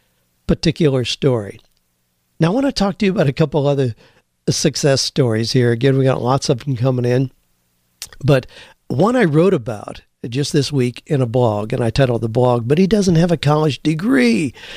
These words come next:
And people are curious as to what I'm talking about there. Last Saturday, my landscape guy, now you hear me talk about that periodically. We have some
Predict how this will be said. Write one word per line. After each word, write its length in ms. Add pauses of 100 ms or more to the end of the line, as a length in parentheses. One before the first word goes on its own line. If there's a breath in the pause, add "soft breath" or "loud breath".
(220 loud breath)
And 220
people 380
are 280 (420 loud breath)
curious 480
as 200
to 220
what 200
I'm 120
talking 320
about 340
there. 260 (580 loud breath)
Last 320
Saturday, 720 (760 soft breath)
my 380
landscape 600
guy, 420
now 120
you 180
hear 100
me 100
talk 240
about 260
that 240 (380)
periodically. 520
We 140
have 140
some 280